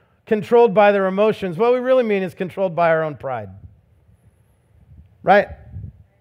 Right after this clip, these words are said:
We're just offended that the world's not going our way. Just can't see. This is, it's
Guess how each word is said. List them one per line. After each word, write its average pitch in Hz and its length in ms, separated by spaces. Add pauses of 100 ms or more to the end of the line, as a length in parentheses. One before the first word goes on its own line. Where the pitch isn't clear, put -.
(220)
We're 156 80
just 202 260
offended 196 680
that 147 140
the 180 60
world's 170 260
not 170 160
going 165 200
our 156 140
way. 120 220 (1200)
Just 202 240
can't 254 300
see. 233 540 (640)
This 196 200
is, 202 300
it's 190 280